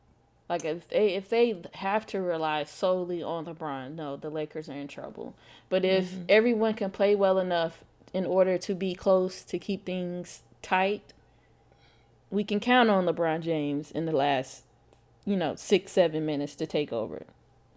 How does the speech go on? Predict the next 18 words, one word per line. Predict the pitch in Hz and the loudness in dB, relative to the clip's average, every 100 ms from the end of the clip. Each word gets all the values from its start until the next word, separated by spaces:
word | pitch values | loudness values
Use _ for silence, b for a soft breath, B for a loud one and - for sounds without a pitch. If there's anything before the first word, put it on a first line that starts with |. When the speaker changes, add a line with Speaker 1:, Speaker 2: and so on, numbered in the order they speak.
| _ _ _ _ - | _ _ _ _ -8
Speaker 1:
You | 208 | 0
can't | 262 240 135 - _ _ 208 | 4 4 2 -6 _ _ 6
ask | 220 214 - | 6 6 0
him | 190 | -2
to | 170 | 0
do | 180 170 | 0 0
it | 160 - _ _ _ _ - | -2 -4 _ _ _ _ -4
the | 196 | 4
whole | 196 175 | 6 6
forty-eight. | - 170 143 85 - _ _ _ _ _ _ _ _ _ _ - | 2 0 0 -4 -8 _ _ _ _ _ _ _ _ _ _ -8
Speaker 2:
No. | 131 113 - - _ _ _ B B B B | -6 -6 -12 -20 _ _ _ B B B B
And | 160 | 4
that's | 175 190 160 | 6 4 0
what, | - - - - | -6 -8 -10 -4
that's | 147 165 - | 0 0 0
what | 143 | -6
the | 131 | -6
Sun, | - 147 | -4 -4